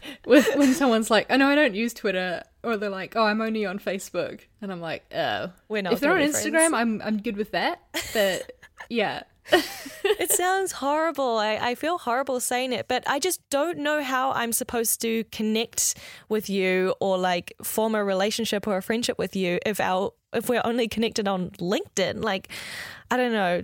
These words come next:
Speaker 2: To me, that's
Speaker 1: Yeah,
Speaker 2: just
Speaker 1: does
Speaker 2: weird.
Speaker 1: LinkedIn, like, do people post statuses like they do on Twitter?
Speaker 2: I don't
Speaker 1: I don't know.
Speaker 2: know. I don't know. And I've had a few people, uh,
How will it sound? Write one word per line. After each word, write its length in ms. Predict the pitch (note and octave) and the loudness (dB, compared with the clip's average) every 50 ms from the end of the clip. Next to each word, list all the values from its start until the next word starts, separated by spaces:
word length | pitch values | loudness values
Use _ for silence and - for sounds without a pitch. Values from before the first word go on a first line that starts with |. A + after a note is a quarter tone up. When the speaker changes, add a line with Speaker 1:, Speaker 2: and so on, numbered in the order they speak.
| - - - | -6 -8 -6
Speaker 2:
To 120 | - B3+ | -4 -2
me, 200 | A#3+ B3+ C4+ C#4+ | 0 0 0 2
that's 260 | C#4 C4 G#3 - - | 2 0 0 0 0
Speaker 1:
Yeah, 140 | A#3+ C#4 A#3 | 2 4 4
Speaker 2:
just 100 | - - | 6 6
Speaker 1:
does 160 | A3+ A#3 G#3+ - | 4 2 0 -2
Speaker 2:
weird. 600 | - G3+ G#3+ G3 G#3 A#3 A#3 A#3 - - F3+ F3 | -4 -4 -2 -2 0 0 2 4 4 4 2 2
Speaker 1:
LinkedIn, 100 | C#4 B3+ | 2 2
like, 200 | B3+ B3 F#3+ E3 | 2 0 0 -2
do 80 | A3+ A3+ | -4 -2
people 320 | A#3+ B3+ A3+ C4 B3+ A#3+ | -2 -2 0 0 -2 -2
post 420 | G#3+ - - A#3+ A#3+ A#3+ - - - | -4 0 2 2 2 2 0 -2 0
statuses 640 | G#3 G3+ A3 B3 B3 - C4 C4+ C4+ B3+ B3+ - - | 2 4 4 2 2 -2 -4 -4 -4 -4 -6 -6 -4
like 200 | A#3 A3 - A3 | -2 -2 -2 -2
they 120 | A3 G#3+ | -4 -2
do 200 | G#3 A3 A3 G#3+ | 0 0 0 0
on 120 | G#3 G#3+ | 0 -2
Twitter? 260 | G3+ - G#3+ G#3+ B3 C4+ | -2 -2 -2 0 2 2
Speaker 2:
I 100 | C#4 C4 | 4 4
don't 80 | A3+ | 4
Speaker 1:
I 60 | G3+ F#3+ | 2 2
don't 100 | G3 F#3+ | 2 0
know. 200 | C#4 A3+ G#3+ G#3+ G#3+ G#3+ G#3 G3+ G3 | 2 2 4 4 2 2 0 -2 -4
Speaker 2:
know. 40 | - - | -6 -4
I 100 | - C4 | -4 -2
don't 160 | C4 C#4 C4+ B3+ | 0 0 0 -2
know. 200 | A#3+ G#3+ G3 - | -2 -2 -2 -2
And 120 | - B3 C4 | -2 0 0
I've 120 | C4 C4+ - | -2 -2 -2
had 220 | C4 C#4+ D#4 E4 | -2 -2 -2 -2
a 40 | D#4+ | -2
few 240 | - - B3+ B3 A#3+ | -6 -4 -4 -4 -4
people, 540 | - B3+ B3+ A3+ - A3+ G#3 G#3 G#3 G3 _ - - - - - - - _ _ - - | -2 -4 -4 -2 -2 -2 0 0 -2 -2 _ -10 -20 -20 -18 -20 -20 -20 _ _ -4 -2
uh, 480 | G#3+ G3+ G3 F#3+ F#3 F3+ - - G#2 | 0 2 2 2 2 2 0 0 -2